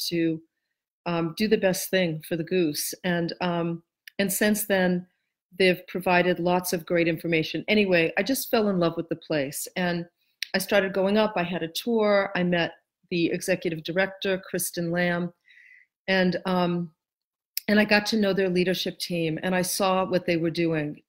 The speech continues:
to, um, take care of wildlife. Um, not only were they taking in injured animals and abandoned animals, but they were also training. They had intern programs that were training, you know, vet techs and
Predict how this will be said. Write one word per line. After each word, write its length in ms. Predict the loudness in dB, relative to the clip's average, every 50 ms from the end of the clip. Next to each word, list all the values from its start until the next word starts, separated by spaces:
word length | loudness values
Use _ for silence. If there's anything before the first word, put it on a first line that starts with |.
| -6 -4
to, 400 | -2 0 2 2 2 2 0 -2 -4 -6
um, 280 | -6 -4 -4 -4 -6
take 260 | -6 -4 -6 -6 -4
care 260 | -2 0 0 2 2 0
of 100 | -2 -6 -12 _
wildlife. 560 | -8 -4 -4 -4 -2 -4 -4 -4 -4 -6 -8 -12 -20 _ _ _ _ _ _ _ _ _ _ _ -6
Um, 260 | -4 -2 -2 -2 -4 -2
not 220 | 0 2 4 4 4
only 200 | 2 2 2 0
were 200 | 2 2 2 4
they 180 | 4 2 2
taking 420 | 0 0 0 0 2 2 2 0 2
in 100 | 2 2
injured 320 | 2 2 2 0 0 0
animals 460 | 0 0 2 2 0 0 0 -2 -2
and 80 | -2 -4
abandoned 540 | -2 -2 0 0 2 0 0 -2 -2 -2 -2
animals, 480 | -2 -2 -2 -2 -4 -4 -6 -6 -6 -6
but 140 | -4 0
they 100 | 0 2
were 140 | 2 2 0 0 0
also 500 | -2 -2 -2 -2 -2 -2 0 -2 -2 -4 -10 -20 -20 -20 _ _ _
training. 760 | -10 -8 -4 0 2 4 6 6 6 4 4 2 0 -2 -4 -6 _ _ _ -6
They 80 | -2 2
had 180 | 2 2 2 2
intern 440 | 2 2 2 2 2 -2 -2 -4 -4
programs 580 | -4 0 0 0 2 0 0 -2 -2 -2 -2
that 140 | -2 -2 -2
were 120 | -2 -4 -4
training, 720 | -4 -6 -4 -2 -2 0 2 2 2 2 2 0 -2 -4 _ _ _ _ _ _ -6
you 120 | -2 2
know, 260 | 2 4 2 2 0
vet 320 | 0 2 2 2 2 0 -6
techs 500 | -6 -4 -2 -2 -2 -2 -4 -6 -2 -2
and 260 | 0 0 0 -2 -6